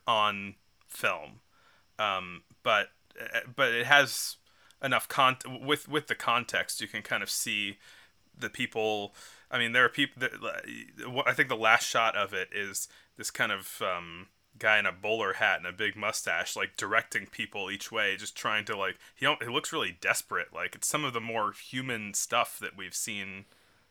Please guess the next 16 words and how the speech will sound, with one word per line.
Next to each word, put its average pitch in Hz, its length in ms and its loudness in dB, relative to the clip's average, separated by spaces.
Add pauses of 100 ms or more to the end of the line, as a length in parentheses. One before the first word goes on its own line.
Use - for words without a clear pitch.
(180)
on 92 100 -4
film 170 300 2
so 98 240 -2
far. 87 420 -4 (460)
Um, 95 540 -4 (500)
he's 117 280 -6
trying 123 300 2
to 107 100 -2
direct 110 460 -2
people 110 400 -6
in 104 120 -8
various 104 460 2
ways 104 380 -2
and 104 100 -12
trying 101 300 -2
to 95 220 -6